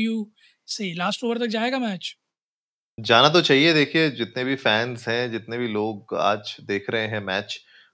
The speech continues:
Speaker 2: वो लोग तो एक्सपेक्ट यही करेंगे कि लास्ट ओवर तक जाए, क्योंकि एक सौ सत्तर मतलब डिफेंडेबल है स्कोर, मुझे लगता है थोड़ा कम है, लेकिन डिफेंडेबल है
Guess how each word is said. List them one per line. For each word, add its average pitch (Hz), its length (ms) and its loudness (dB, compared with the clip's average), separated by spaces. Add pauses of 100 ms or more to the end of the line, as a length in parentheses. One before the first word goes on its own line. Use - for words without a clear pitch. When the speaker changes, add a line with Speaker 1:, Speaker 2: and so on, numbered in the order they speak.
(140)
Speaker 2:
वो 101 120 -4
लोग 117 180 -2
तो 131 60 -2
एक्सपेक्ट 120 440 -6
यही 120 160 0
करेंगे 127 340 -4
कि 131 140 -8
लास्ट 110 340 2
ओवर 113 180 -2
तक 123 100 -2
जाए, 117 300 2
क्योंकि 117 580 -6 (360)
एक 127 160 -6
सौ 180 100 -2
सत्तर 160 360 0
मतलब 165 280 -2
डिफेंडेबल 185 520 2
है 196 280 2
स्कोर, 190 340 -4
मुझे 156 220 -6
लगता 139 240 -4
है 160 60 0
थोड़ा 165 340 -4
कम 160 380 -2
है, 185 240 -10 (540)
लेकिन 127 300 -2
डिफेंडेबल 135 540 -2
है 120 220 -2